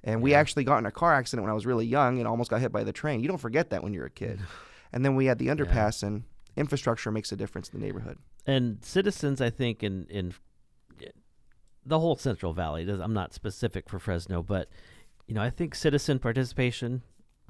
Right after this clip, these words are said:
Speaker 2: that's key. I mean, it's key for our, our association. We have the, the staff at the association, our board of directors, M L S committee. We've got different committees at the association, but the, the, uh, participation by our members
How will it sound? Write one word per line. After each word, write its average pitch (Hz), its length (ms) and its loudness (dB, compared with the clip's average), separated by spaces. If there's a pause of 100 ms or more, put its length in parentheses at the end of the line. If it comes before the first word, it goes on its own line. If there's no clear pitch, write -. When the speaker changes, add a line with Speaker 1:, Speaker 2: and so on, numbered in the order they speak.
(100)
Speaker 2:
that's - 220 -2
key. 170 340 0
I 104 40 2
mean, 107 180 0
it's 104 140 -2
key 165 240 -2
for 131 160 0
our, 117 280 4 (240)
our 147 180 4
association. 98 840 0 (500)
We 117 160 -4
have 104 260 -2
the, 98 220 0
the 101 120 -4
staff 123 360 2
at 113 80 -2
the 110 100 -2
association, 104 680 0
our 87 100 0
board 107 200 0
of 101 80 -2
directors, 98 400 -2
M 104 140 0
L 98 120 -2
S 98 100 -6
committee. 95 280 -2
We've 92 180 -4
got 78 280 -8
different 151 360 0
committees 107 420 0
at 101 140 -2
the 98 120 -4
association, 95 880 -4 (540)
but 107 180 0
the, 104 420 -4
the, 104 280 -2
uh, 76 120 -4
participation 117 760 -2
by 98 200 0
our 87 120 -4
members 117 680 -4